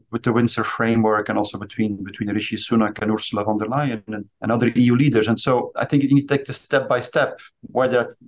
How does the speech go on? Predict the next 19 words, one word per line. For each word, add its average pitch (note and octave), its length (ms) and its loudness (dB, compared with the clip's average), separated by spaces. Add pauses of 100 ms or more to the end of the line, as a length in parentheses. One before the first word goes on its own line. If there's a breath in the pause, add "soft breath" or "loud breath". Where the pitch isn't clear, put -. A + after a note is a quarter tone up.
(160)
where B2+ 300 2
these A#2+ 140 -8
steps - 340 -4
will C3 100 2
lead D3+ 200 4
us, D3+ 80 2
I C3 80 0
think A#2 240 -6
no A#2 140 0
one, G#2+ 240 -4
no A#2 80 0
one, G#2 360 -2 (160)
no G#2+ 100 -2
one A2 180 -2
can G2+ 240 -8 (100)
say - 440 0
at - 140 -4
this - 140 -8
point. F#2 480 -8